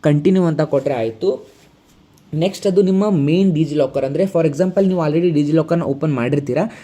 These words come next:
ಅದಕ್ಕೇನಾದ್ರೂ ಸೆಟ್, ಮ್, ಮ್, ಪಾಸ್ವರ್ಡ್ ಏನಾದ್ರೂ ಸೆಟ್ ಮಾಡಿದ್ರಿಪ್ಪ ಅಂತಂದ್ರೆ so ನೀವು ಅಲ್ಲಿ ಪಾಸ್ವರ್ಡನ್ನು ಎಂಟರ್ ಮಾಡ್ಬೇಕಾಗುತ್ತೆ. ಅಂದ್ರೆ ಪಿನ್ ಏನಾದ್ರೂ ಇದ್ರೆ ಅದನ್ನ ಎಂಟರ್ ಮಾಡ್ಬೇಕಾಗುತ್ತೆ. So ನೀವು ನೋಡ್ಬೋದು ಸೆಕ್ಯೂರಿಟಿ ಪಿನ್ ಏನಾದ್ರೂ ಇದ್ರೆ ಅದನ್ನ ನೀವು ಎಂಟರ್ ಮಾಡ್ಬೇಕಾಗುತ್ತೆ. ನಾನು ಸೆಕ್ಯೂರಿಟಿ ಪಿನ್ ಅನ್ನ ಎಂಟರ್ ಮಾಡಿದ ನಂತರ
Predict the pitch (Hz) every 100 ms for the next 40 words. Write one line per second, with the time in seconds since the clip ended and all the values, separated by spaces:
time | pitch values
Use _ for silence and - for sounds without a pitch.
0 | - 160 165 185 180 190 202 - 160 151
1 | 156 147 139 151 151 143 143 139 160 170
2 | 156 147 143 139 139 120 113 120 107 107
3 | 101 101 117 214 - - - 196 180 190
4 | 185 190 196 147 135 160 156 156 135 143
5 | 131 123 120 113 110 107 160 143 180 180
6 | - 170 160 139 131 127 120 165 147 160
7 | 123 113 131 113 113 113 101 104 107 208
8 | - - 185 170 165 170 156 160 190 147
9 | - 175 160 160 165 151 139 135 120 113
10 | 131 190 151 156 165 175 135 139 135 135
11 | 131 123 113 113 127 175 156 139 143 139
12 | 139 139 131 123 113 120 117 113 110 101